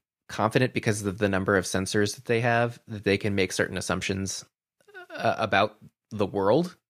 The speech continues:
um, much better than they can with an iPhone, because the iPhone is, like, really moving around,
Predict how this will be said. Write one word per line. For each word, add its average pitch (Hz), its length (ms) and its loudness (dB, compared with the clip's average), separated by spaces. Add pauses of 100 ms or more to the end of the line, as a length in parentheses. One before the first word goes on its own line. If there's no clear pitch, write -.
(140)
um, 101 760 0
much 117 360 0
better 107 200 4
than 101 120 0
they 95 100 -2
can 101 180 0
with 92 80 -4
an 90 100 0
iPhone, 117 440 2 (320)
because 143 220 -4
the 143 60 0
iPhone 104 680 0
is, 101 380 2
like, 87 400 0 (120)
really 107 380 0
moving 98 280 -4
around, 92 380 0